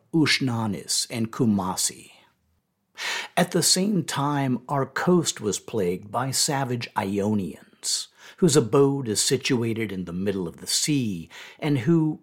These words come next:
from the distant past, have killed the people of the land of Kwe.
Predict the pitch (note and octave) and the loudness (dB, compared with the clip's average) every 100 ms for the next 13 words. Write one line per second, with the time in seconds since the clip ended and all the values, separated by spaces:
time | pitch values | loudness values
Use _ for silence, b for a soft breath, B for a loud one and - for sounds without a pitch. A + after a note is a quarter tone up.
0 | - - D3 B2 A2 C#3 - E2+ - - | -6 -2 2 2 2 0 0 -6 -4 -2
1 | A#2+ A2+ F#2 D#2 - - - C#3+ - - | 0 -2 -4 -6 -8 -10 -6 -6 -4 4
2 | D3 C3 G#2+ F#2 - G2 - E2+ E2+ F#2+ | 6 6 4 -6 -6 -8 -4 -4 -4 -4
3 | A2 A2 G#2 G2+ F2 - - A#2 G2 E2+ | -4 -2 -2 -4 -6 -12 -2 2 2 2
4 | - | -8